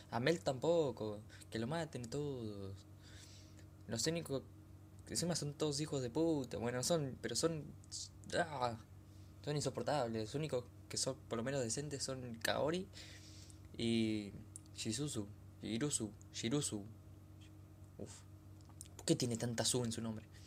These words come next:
Shirusu, Shizuzu, Shirusu. Ah. Ese no es el mismo piso de, sí.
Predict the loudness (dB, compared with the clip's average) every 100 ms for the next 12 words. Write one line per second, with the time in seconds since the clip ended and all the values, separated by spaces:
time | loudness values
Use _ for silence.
0 | -16 -16 -16 -16 -16 -16 -6 -2 -2 -4
1 | -8 0 0 2 -4 -8 -14 -12 -8 -8
2 | -8 -12 -6 -4 -2 -4 -8 -16 -16 -10
3 | -6 -6 -6 -10 -16 -18 -16 -16 -16 -16
4 | -16 -16 -8 -6 -6 -10 -14 -16 -16 -16
5 | -16 -16 -16 -16 -16 -16 -16 -16 -16 -16
6 | -16 -16 -16 -16 -16 -16 -16 -16 -16 -16
7 | -16 -16 -16 -16 -16 -16 -16 -16 -16 -16
8 | -16 -16 -14 -14 -16 -14 -16 -14 -14 -14
9 | -14 -14 -14 -12 -12 -8 0 4 6 6
10 | 6 4 4 0 2 0 0 -2 -6 -10
11 | -14 -16 -16 -16 -16 -16 -4 -4